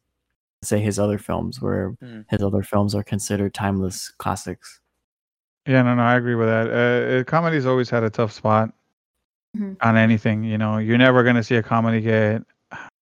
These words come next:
Speaker 3: I mean, yeah, maybe, I, I guess what I'm trying to say is you won't see them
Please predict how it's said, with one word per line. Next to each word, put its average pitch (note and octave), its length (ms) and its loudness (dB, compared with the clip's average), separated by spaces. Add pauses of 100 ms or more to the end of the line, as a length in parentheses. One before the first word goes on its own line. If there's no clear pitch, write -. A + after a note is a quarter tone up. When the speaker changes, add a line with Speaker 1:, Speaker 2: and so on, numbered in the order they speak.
(560)
Speaker 3:
I D3+ 80 6
mean, D3+ 300 6 (460)
yeah, F3+ 360 8
maybe, E3+ 400 4
I, C#3 160 2
I D3 40 6 (140)
guess E3+ 140 0
what F3 80 -2
I'm D3+ 60 -6
trying D#3 140 -2
to - 40 -6
say D3 80 -2
is B2+ 120 -6
you C3+ 80 -4
won't D3+ 160 -2
see D3+ 140 -2
them C3 260 0